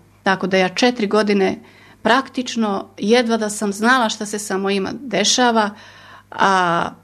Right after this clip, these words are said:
prvi put posle rata sam otišla da dočekam devedeset sedmu godinu sa mojima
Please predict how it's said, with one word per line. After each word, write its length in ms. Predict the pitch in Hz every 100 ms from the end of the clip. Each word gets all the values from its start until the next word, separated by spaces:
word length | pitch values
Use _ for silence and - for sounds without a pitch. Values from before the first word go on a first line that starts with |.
| -
prvi 320 | 262 254 226
put 240 | 233 226
posle 300 | 196 202 202
rata 280 | 196 214 220
sam 260 | - 190 196
otišla 340 | 208 214 196
da 140 | 185
dočekam 500 | 185 202 214 214 190
devedeset 440 | 185 180 190 196 -
sedmu 440 | - 196 185 170
godinu 400 | 180 180 185 170
sa 200 | 185 190
mojima 480 | 190 208 226 214 196